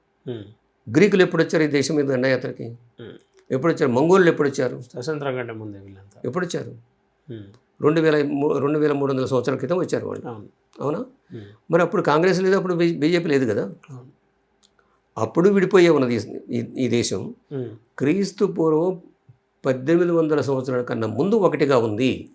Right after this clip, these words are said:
Speaker 1: ఓకే.
Speaker 2: దాని తర్వాత విడగొట్టబడ్డది.
Speaker 1: ఉమ్.
Speaker 2: ఆర్యుల దండయాత్రతోటి విడగొట్టబడ్డది.
Speaker 1: ఉమ్.
Speaker 2: ఆర్యుల దండయాత్ర ఈ దేశంలో మూలవాసుల్ని బానిసలుగా చేసింది.
Speaker 1: ఓకే.
Speaker 2: వీళ్ళ చేతిలో కత్తు కటారు లేవు, వాళ్ళ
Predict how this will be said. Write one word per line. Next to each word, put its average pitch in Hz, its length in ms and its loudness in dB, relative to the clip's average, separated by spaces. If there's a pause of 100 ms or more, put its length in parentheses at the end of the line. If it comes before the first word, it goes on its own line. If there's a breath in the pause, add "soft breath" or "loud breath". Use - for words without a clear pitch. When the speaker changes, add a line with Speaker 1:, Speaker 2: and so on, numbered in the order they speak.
Speaker 1:
ఓకే. 110 160 -14 (1160)
Speaker 2:
దాని 143 220 2
తర్వాత 135 460 2
విడగొట్టబడ్డది. 127 1000 2
Speaker 1:
ఉమ్. 113 160 -12 (180)
Speaker 2:
ఆర్యుల 180 300 6
దండయాత్రతోటి 143 760 2
విడగొట్టబడ్డది. 113 880 0 (240)
Speaker 1:
ఉమ్. 117 160 -10 (200)
Speaker 2:
ఆర్యుల 180 280 4
దండయాత్ర 156 560 0
ఈ 180 200 0
దేశంలో 156 380 0
మూలవాసుల్ని 139 720 2
బానిసలుగా 131 520 0
చేసింది. 107 600 -6 (240)
Speaker 1:
ఓకే. 117 180 -14 (540)
Speaker 2:
వీళ్ళ 143 340 2
చేతిలో 170 240 2
కత్తు 139 300 2
కటారు 151 320 2
లేవు, 120 240 0
వాళ్ళ 156 200 0